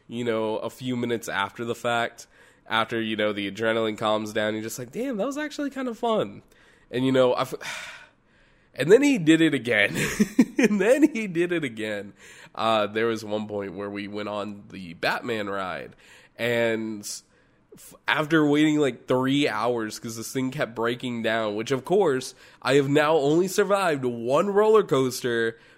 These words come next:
that was working. You know, this one that wasn't working, I'm just like, "Oh, fuck, this is where I die, isn't it?" But he puts us on front. Now,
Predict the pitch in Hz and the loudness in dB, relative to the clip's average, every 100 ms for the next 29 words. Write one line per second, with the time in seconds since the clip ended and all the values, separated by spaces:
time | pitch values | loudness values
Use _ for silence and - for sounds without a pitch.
0 | - 151 190 190 349 - 180 151 131 131 | 4 6 8 6 4 6 6 4 0 -6
1 | - - - 143 147 160 185 196 190 170 | -12 -10 2 4 6 4 2 2 4 2
2 | 156 311 262 196 165 151 151 147 131 120 | 4 4 4 4 4 4 2 0 -4 -8
3 | 110 117 113 101 - - 110 104 98 - | -8 -8 -8 -8 -12 -10 -4 -4 -6 -10
4 | 113 143 170 113 104 101 95 107 151 160 | -12 -10 -10 -8 -8 -8 -8 -4 -2 0
5 | 117 151 160 110 92 - _ _ - - | -2 -2 -4 -6 -6 -8 _ _ -20 -20
6 | - - 131 147 143 135 - _ _ - | -20 -10 0 2 4 0 -6 _ _ -10
7 | 139 190 170 240 269 277 247 240 214 190 | -4 -2 4 4 4 2 4 2 0 0
8 | 240 269 180 - - - - 156 226 233 | 2 2 0 -4 -12 -20 -6 0 2 4
9 | 139 85 | 2 -2